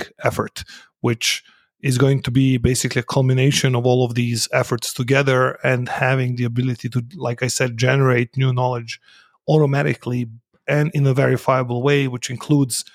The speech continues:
also verifying the inputs by the nodes themselves. Um, so these are just some of the few, few things that are coming about. Um,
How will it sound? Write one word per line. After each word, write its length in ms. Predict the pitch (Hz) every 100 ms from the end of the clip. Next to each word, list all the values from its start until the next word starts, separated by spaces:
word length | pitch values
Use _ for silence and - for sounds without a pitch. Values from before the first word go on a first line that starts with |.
| _ _
also 380 | 139 139 143 139
verifying 800 | 120 139 160 127 - 135 131 127
the 160 | 120 135
inputs 520 | 139 135 127 - -
by 260 | 127 117
the 120 | 120 120
nodes 300 | 131 135 120
themselves. 640 | 113 - 160 143 131 - - - - - - -
Um, 400 | 131 127 127 123
so 160 | - 147
these 180 | 139 156
are 100 | 143
just 240 | 143 -
some 180 | - 151
of 120 | 139
the 80 | 127
few, 480 | - 143 135 131 143
few 200 | - 139
things 320 | 127 135 127 117
that 120 | 127
are 80 | 123
coming 320 | - 131 123
about. 460 | 117 139 139 - - - - _ -
Um, 640 | 135 123 120 123 120 123